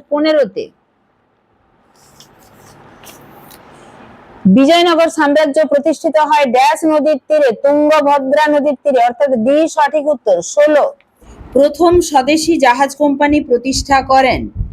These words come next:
Speaker 2: সি, চিদাম্বরম পিল্লাই, সি সঠিক উত্তর। সতেরো অবশিল্পায়নের প্রধান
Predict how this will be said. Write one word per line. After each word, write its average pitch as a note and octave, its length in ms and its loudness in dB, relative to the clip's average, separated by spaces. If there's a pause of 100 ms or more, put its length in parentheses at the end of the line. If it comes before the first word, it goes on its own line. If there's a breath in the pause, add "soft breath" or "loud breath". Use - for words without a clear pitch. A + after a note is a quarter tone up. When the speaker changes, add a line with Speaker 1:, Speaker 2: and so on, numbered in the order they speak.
(360)
Speaker 2:
সি, D#4+ 280 2 (360)
চিদাম্বরম C#4+ 720 0 (100)
পিল্লাই, C#4 520 0
সি - 260 -4
সঠিক C#4+ 340 -2
উত্তর। C#4 300 -2 (440)
সতেরো C#4 540 2 (180)
অবশিল্পায়নের D4+ 1040 0
প্রধান C#4 340 -2